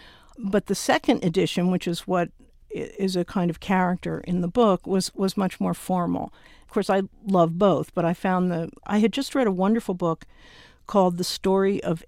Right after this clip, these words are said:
Ain't, which is about this transition from the second to the third edition. So I wanted this dictionary to kind of play a role as the standard against which these girls would either rebel or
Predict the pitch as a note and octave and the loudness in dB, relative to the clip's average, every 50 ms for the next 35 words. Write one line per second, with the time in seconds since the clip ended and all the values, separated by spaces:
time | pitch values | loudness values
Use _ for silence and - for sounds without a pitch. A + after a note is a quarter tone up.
0 | _ F#3 F3 E3 E3 - - - - - - _ - - - - - - - G3+ | _ -2 0 0 0 -2 -6 -10 -14 -14 -16 _ -20 -20 -20 -20 -20 -8 -2 -2
1 | G3+ - - F#3+ - G3 F3+ G3+ F#3+ G3 G3 - F3+ F3+ - - - G3 F3+ F#3 | 0 0 0 -2 -2 0 2 4 4 4 2 2 -2 -4 -4 -4 -2 0 2 2
2 | F3+ - F3+ E3+ - - F3+ C#3 C3 A#2 D3+ - - - - - - - G3 F3+ | 2 2 0 -2 -2 -4 -6 -6 -6 -8 -8 -12 -14 -16 -14 -14 -6 -2 -2 0
3 | E3+ E3+ E3 E3 E3 - - F3 E3 - - E3 - - - F#3 F3 E3 E3 - | 0 0 -2 -2 -4 -4 -2 -2 -2 -2 -4 -6 -8 -8 -8 -8 -8 -8 -10 -8
4 | - E3+ E3 D#3+ D#3+ D3+ E3 E3+ D#3+ D#3+ - - D#3+ C3+ - E3+ - - - - | -6 -4 -4 -2 -4 -4 -4 -4 -4 -4 -4 -6 -8 -8 -10 -10 -14 -18 -20 -20
5 | - - - - _ _ - - - - - - - G#3+ G3+ G3+ - - G#3 G#3 | -20 -20 -20 -20 _ _ -20 -20 -12 -8 -4 0 4 4 4 4 4 4 2 2
6 | F#3+ F#3+ G3 G3+ G#3+ A3+ A#3 A#3 G#3+ G3 F3+ - - F#3 G3 F#3+ - - F3+ - | 2 2 2 4 4 4 4 4 2 0 -2 -6 -8 -8 -8 -6 -6 -6 -6 -6
7 | - - F3+ F3 E3+ E3+ D#3+ - - - - - E3+ E3 D#3+ D#3+ - - - - | -4 -4 -2 -2 -2 -2 -4 -4 -6 -6 -6 -6 -6 -4 -6 -8 -10 -14 -20 -20
8 | - - - - F#3+ F#3+ F#3 F3 F3 G3 G#3 G3 F#3 F#3 F#3+ F#3 F3+ F3 D#3+ D#3+ | -20 -12 -6 -2 0 0 2 0 0 -2 -2 0 2 2 2 4 2 2 2 0
9 | D#3 - - F3+ F3 E3 E3 F3 E3 E3 E3 - - - - - - - - - | -2 -4 -6 -6 -4 -4 -4 -4 -6 -6 -8 -10 -14 -20 -20 -20 -20 -20 -20 -20
10 | - _ - - - F#3 F#3 - - - G3+ F3+ F3+ F3+ E3+ E3+ D#3 F2 - - | -20 _ -12 -4 0 0 0 0 0 2 4 4 6 6 6 4 2 0 -2 -8
11 | - - - - - _ - - G3+ F#3+ - A#3 A#3+ B3 - - - A#3 A#3+ A3 | -10 -14 -20 -20 -20 _ -6 -4 -2 2 4 4 4 4 2 0 0 2 2 2
12 | G#3+ - - - - G#3+ G3+ G3 F#3 - - F#3+ F3+ F3+ F3 F3 E3+ E3+ - - | 2 2 -4 -6 -4 -2 -2 -2 -4 -4 -4 0 2 2 2 2 2 0 -4 -6
13 | F3 E3+ E3+ E3+ E3+ E3+ E3+ E3 E3 - - F3 F3 D#3+ E3+ D#3+ D3+ D#3+ E3 D#3 | -6 -4 0 2 2 2 2 0 -2 -4 -6 -6 -4 -4 -4 -4 -6 -6 -6 -8
14 | C#3+ D3 - C3 C3 D#3+ D#3 E3 G#3 B3 - - - - F3+ F3 F3 F3 E3+ E3+ | -8 -8 -8 -10 -12 -8 -6 -6 -4 -4 -6 -6 -4 -2 -2 0 0 0 0 0
15 | F3 E3+ E3+ F3 | 0 -2 -2 -4